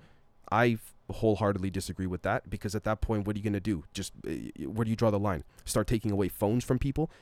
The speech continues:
'Cause if you start blocking the internet, if people really get desperate, they'll just make, you know,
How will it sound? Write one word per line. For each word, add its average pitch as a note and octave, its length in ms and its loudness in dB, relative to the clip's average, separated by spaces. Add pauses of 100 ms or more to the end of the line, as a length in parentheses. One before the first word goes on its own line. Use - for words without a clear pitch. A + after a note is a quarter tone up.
'Cause A2+ 120 2
if A#2 100 -2
you F#3 60 4
start F3+ 180 6
blocking D#3 300 6
the B2+ 100 6
internet, G#2 320 4 (140)
if - 120 0
people - 220 2
really C#3 200 6
get A#2 140 2
desperate, - 420 0 (180)
they'll B2 120 2
just C#3 180 -2
make, C3+ 200 4
you A2+ 60 2
know, F2+ 160 0